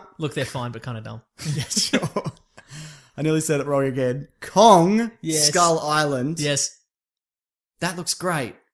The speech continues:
Speaker 1: Yeah.
Speaker 2: Initially, I'm like, "This will be bad. Why are they doing a King Kong prequel?" But
Speaker 1: Uh-huh.
Speaker 2: every person they've added, the director,
Speaker 1: Uh-huh.
Speaker 2: every f-, bit of footage I've seen,
Speaker 1: Trailer looks great.
Speaker 2: I'm well into it.
Speaker 1: I don't know if it's gonna make any money, though.
Speaker 2: Yeah.
Speaker 1: We've been burned by Kong too many times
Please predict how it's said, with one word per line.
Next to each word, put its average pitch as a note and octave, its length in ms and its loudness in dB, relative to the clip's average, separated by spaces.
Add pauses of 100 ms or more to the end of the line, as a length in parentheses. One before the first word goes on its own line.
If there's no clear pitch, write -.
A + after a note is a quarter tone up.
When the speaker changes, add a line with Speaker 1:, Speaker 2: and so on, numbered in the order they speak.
(200)
Speaker 1:
Yeah. E3+ 60 -4
Speaker 2:
Initially, F#3 360 0
I'm E3 120 2
like, F3 180 -2 (220)
"This E3 180 -4
will D#3 80 -6
be C#3+ 80 -4
bad. B2 440 -2
Why B2 120 -6
are C3 40 -6
they B2+ 80 -4
doing A#2+ 140 -6
a A2 40 -10
King A#2 280 -10
Kong A#2 320 -12
prequel?" A2 460 -14
But B2 160 -10
Speaker 1:
Uh-huh. A#2+ 80 -4
Speaker 2:
every D3+ 260 -2
person D#3+ 420 -2
they've D3 140 -2
added, C#3+ 360 -2
the B2+ 80 -8
director, C#3 760 -4
Speaker 1:
Uh-huh. D3 240 -4
Speaker 2:
every C#3+ 180 -4
f-, - 200 -10
bit C#3+ 100 -4
of B2+ 80 -8
footage C#3+ 320 -6
I've B2 140 -6
seen, C3+ 260 -4
Speaker 1:
Trailer D3+ 260 2
looks D3+ 240 -6
great. D3+ 300 -4
Speaker 2:
I'm D3 160 -8
well D#3 240 0
into D3 280 -2
it. G#2 180 -10
Speaker 1:
I D3+ 80 -4
don't E3+ 80 -2
know D#3+ 60 0
if D3 80 -6
it's D3+ 120 -8
gonna D3 140 -6
make C3 200 -6
any B2+ 100 -6
money, B2 200 -6
though. A#2 180 -6 (140)
Speaker 2:
Yeah. D#3+ 340 -2 (200)
Speaker 1:
We've F#3 180 -2
been F#3+ 300 0
burned F#3+ 340 0
by D3+ 180 2
Kong D3 520 -4
too F3 220 0
many D3+ 200 -2
times B2+ 720 -4